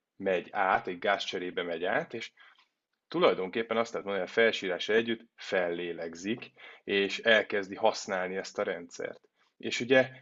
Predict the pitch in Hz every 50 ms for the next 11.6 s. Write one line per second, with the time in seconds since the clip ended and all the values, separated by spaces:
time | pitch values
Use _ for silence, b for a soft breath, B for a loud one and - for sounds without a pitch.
0 | _ _ _ - 120 113 127 123 - 143 131 131 - - 98 - - - 113 110
1 | - - - - 104 101 117 143 147 - 202 196 - - - _ - 101 - -
2 | 107 - - 156 151 117 92 92 95 90 - - - 98 92 - - 113 104 98
3 | 95 90 92 95 98 - _ _ _ _ _ _ _ _ _ - 131 131 120 110
4 | 101 98 95 95 95 98 110 113 107 95 92 90 - - 85 80 - - - 95
5 | 87 85 85 76 85 82 85 85 - - 90 85 90 90 85 92 95 85 85 85
6 | - - 87 - - 127 123 - - 123 - - 117 117 113 - 120 117 113 113
7 | - _ _ _ _ _ _ _ _ _ _ _ _ _ - 104 98 95 - -
8 | 98 90 - - - 123 131 131 131 131 - 127 127 127 127 - 98 104 101 98
9 | 95 92 92 82 - - - 92 - - 113 117 127 131 139 131 131 123 - -
10 | 113 104 101 92 85 82 82 87 85 - - - 92 87 - - - 92 87 82
11 | - - 90 85 82 - - 92 95 - _